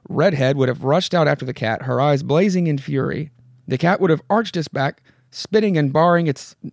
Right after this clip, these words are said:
baring its fangs, sorry, at the sight of her. And now she kicks the shit out of this cat.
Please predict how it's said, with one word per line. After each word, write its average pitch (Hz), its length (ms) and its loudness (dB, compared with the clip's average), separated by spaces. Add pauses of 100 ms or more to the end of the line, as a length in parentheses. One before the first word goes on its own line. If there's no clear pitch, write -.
(140)
baring 175 360 2
its 143 180 -2
fangs, 135 460 0
sorry, 147 420 0 (680)
at 143 120 0
the 139 100 2
sight 175 240 0
of 139 100 -4
her. - 240 -10 (440)
And 127 80 -2
now 165 160 4
she 147 180 -2
kicks - 300 -2
the 131 100 -2
shit 131 220 0
out 123 100 -2
of 110 40 -4
this 104 120 -6
cat. 117 440 -2